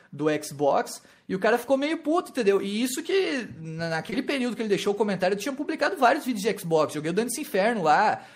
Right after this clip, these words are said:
joguei o Undead Nightmare lá, joguei o Red Dead um lá no, no, no Xbox. Tinha publicado Quantum Break ali na época também, que eu joguei no Xbox.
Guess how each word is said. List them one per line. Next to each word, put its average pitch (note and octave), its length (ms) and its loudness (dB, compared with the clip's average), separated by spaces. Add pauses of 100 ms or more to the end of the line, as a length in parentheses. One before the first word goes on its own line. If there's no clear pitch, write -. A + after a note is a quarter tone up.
(140)
joguei D#3 260 -2
o F#3 80 2
Undead A3+ 240 2
Nightmare G3 480 0
lá, D3+ 240 4
joguei D#3+ 220 -4
o - 20 -2
Red G3+ 140 0
Dead G3+ 220 2
um A3+ 280 0
lá D#3+ 160 2
no, D#3 320 -2
no, C3+ 240 -6
no C#3 80 -6 (140)
Xbox. D3+ 580 2 (200)
Tinha F#3+ 120 0
publicado A3 400 0
Quantum A#3+ 380 2
Break G3+ 440 0
ali D#3+ 140 -2
na F3+ 140 0
época G3+ 260 0
também, F3 200 -4
que F#3 60 -4
eu F#3+ 40 2
joguei E3+ 220 -2
no F#3 140 -4
Xbox. E3 520 -2